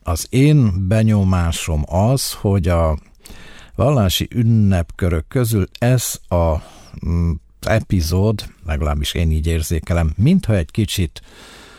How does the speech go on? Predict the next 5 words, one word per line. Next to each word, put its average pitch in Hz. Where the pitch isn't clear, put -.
ö, 80
hát, -
hogy 95
mondjam, 80
szordinosabb, 78